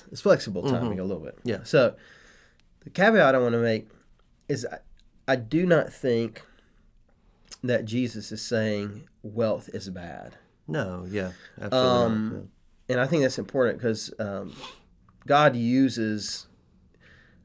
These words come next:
Speaker 1: humble, wealthy people to fund his mission work.
Speaker 2: Sure, yeah.
Speaker 1: Um, you know, uh, the mission movement has grown and the church is growing in a lot of places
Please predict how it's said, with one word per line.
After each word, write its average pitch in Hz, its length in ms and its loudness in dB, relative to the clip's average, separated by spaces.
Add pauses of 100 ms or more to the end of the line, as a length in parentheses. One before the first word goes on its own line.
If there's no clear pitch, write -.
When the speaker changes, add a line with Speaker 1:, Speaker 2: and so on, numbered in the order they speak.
(220)
Speaker 1:
humble, 135 720 0
wealthy 110 440 0
people 98 600 -6 (100)
to 107 100 -12
fund 107 580 -4 (380)
his 104 200 -8
mission 107 420 -6
work. - 360 -16
Speaker 2:
Sure, 120 380 -4 (100)
yeah. 113 200 -4 (260)
Speaker 1:
Um, 101 460 -4 (480)
you 120 100 -4
know, 104 180 -2 (400)
uh, 104 340 -8 (380)
the 113 160 -6
mission 117 380 -2
movement 107 320 -2
has 101 120 -8
grown 107 420 -2
and 98 120 -6
the 98 80 -8
church 131 300 -6
is 98 80 -12
growing 104 540 -4 (540)
in 110 60 -6
a 107 60 -2
lot 135 180 4
of 147 60 -6
places 110 640 -4